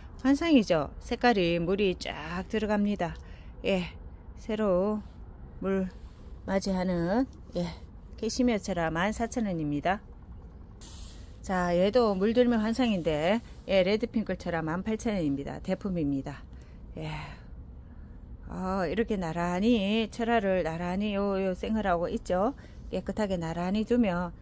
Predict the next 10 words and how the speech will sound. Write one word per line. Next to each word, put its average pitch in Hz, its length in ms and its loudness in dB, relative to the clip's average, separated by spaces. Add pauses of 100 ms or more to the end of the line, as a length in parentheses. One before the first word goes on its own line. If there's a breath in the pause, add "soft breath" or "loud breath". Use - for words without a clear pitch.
(320 loud breath)
너무 240 680 6
멋집니다. 240 460 2 (280 loud breath)
화려합니다. 262 840 4
그죠? 185 540 4 (480 loud breath)
화려한 226 500 2
아이들을 180 560 2
뽐내고 202 340 0
있습니다. 165 720 0 (920)
요 214 100 -4
볼까요? 196 600 2